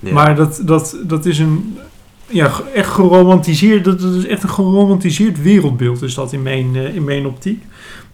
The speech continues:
Speaker 2: Zeker ook als je nu ook gewoon de ontwikkeling ook van de prijzen kijkt. Ehm, je, je ziet, je ziet ook dat, dat, dat, ehm,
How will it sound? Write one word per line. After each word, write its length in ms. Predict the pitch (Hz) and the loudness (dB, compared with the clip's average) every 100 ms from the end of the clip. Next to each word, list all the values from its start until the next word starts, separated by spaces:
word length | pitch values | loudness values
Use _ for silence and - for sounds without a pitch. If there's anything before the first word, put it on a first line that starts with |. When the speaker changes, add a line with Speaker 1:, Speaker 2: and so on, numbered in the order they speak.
| - | -8
Speaker 2:
Zeker 280 | 185 180 180 | 0 2 2
ook 120 | 165 | 2
als 160 | 165 156 | 0 0
je 60 | 165 | 0
nu 140 | 170 | 0
ook 160 | 160 - | 0 0
gewoon 160 | 156 | 0
de 60 | 160 | 0
ontwikkeling 500 | 170 156 185 180 165 | 2 2 4 2 2
ook 180 | 160 151 | 0 0
van 120 | 160 | -2
de 60 | |
prijzen 480 | 143 165 175 160 139 | -2 0 2 2 -2
kijkt. 500 | 127 165 208 208 208 | -4 -4 -4 -6 -12
Ehm, 500 | 226 170 160 156 156 160 180 226 | -6 -2 0 0 0 -2 -4 -4
je, 200 | 208 180 | -2 -2
je 120 | 190 175 | 0 0
ziet, 280 | 202 208 214 | 0 -2 -4
je 100 | 202 | -2
ziet 180 | 175 202 | 2 2
ook 140 | 185 | 2
dat, 240 | 180 - 220 202 | 2 -2 -4 -4
dat, 260 | 180 180 - 190 | -6 -8 -8 -6
dat, 340 | 180 156 - - - - - - - - - | -6 -8 -16 -18 -20 -20 -20 -20 -20 -20 -18
ehm, 80 | - | -12